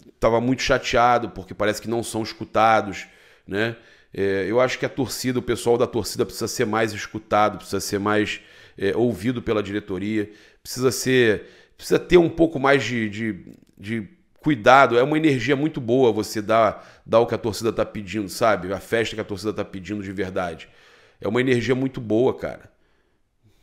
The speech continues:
É, e a gente teve isso em dois mil e dezenove, aquela energia boa com o Fla Fan Fest, com a ação da, da Buzer de levar o pessoal pra,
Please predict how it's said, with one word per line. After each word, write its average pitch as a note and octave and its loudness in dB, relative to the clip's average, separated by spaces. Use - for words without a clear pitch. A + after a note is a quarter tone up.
É, F#2 -4
e G#2 -4
a G2+ 0
gente A#2 -4
teve B2+ -2
isso B2+ -6
em B2+ -4
dois A#2 0
mil A#2 -4
e A2 -6
dezenove, G2+ -2
aquela G2+ -6
energia G2+ -4
boa G2+ 0
com G2 -6
o F#2 -6
Fla G#2 2
Fan G2 -4
Fest, G2+ 0
com G#2+ -2
a G2 0
ação A2+ -4
da, F#2+ 2
da F#2 0
Buzer G2+ -4
de F#2 -10
levar F#2+ 0
o F#2+ 0
pessoal F#2+ -2
pra, F2 -2